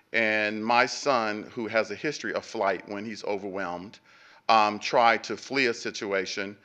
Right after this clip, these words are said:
um, and he was restrained, uh, by someone who's not trained, um, to restrain students, um, which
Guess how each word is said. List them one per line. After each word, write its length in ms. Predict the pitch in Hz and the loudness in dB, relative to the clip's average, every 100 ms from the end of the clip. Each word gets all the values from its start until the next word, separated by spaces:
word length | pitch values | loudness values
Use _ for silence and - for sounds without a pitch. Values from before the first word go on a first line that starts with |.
| - - _ | -20 -20 _
um, 360 | 110 110 104 104 | 4 6 4 2
and 420 | 117 113 113 110 107 | 0 2 2 0 -2
he 260 | 107 117 | -2 -2
was 200 | 113 104 | 0 -4
restrained, 840 | 107 101 - 143 131 110 101 101 - - - - | -4 -2 2 4 4 2 -4 -10 -16 -20 -20 2
uh, 180 | 95 98 | 4 8
by 200 | 107 104 | 8 8
someone 340 | - 107 107 | 4 -2 -2
who's 260 | 120 110 104 | -4 -6 0
not 260 | 113 90 | 2 2
trained, 680 | - 151 160 113 90 98 - _ _ _ _ _ | 2 2 2 0 -6 -12 -18 _ _ _ _ _
um, 500 | - 104 98 95 98 - | 4 6 4 0 -4 -8
to 140 | - | -4
restrain 480 | 113 107 - 113 104 | -4 -2 0 2 0
students, 720 | 101 - 95 90 104 110 - - - _ - | -4 -4 -4 -4 -6 -10 -18 -20 -20 _ 2
um, 520 | 104 104 104 104 107 | 6 6 4 0 -2
which 380 | 104 110 - | 0 0 -2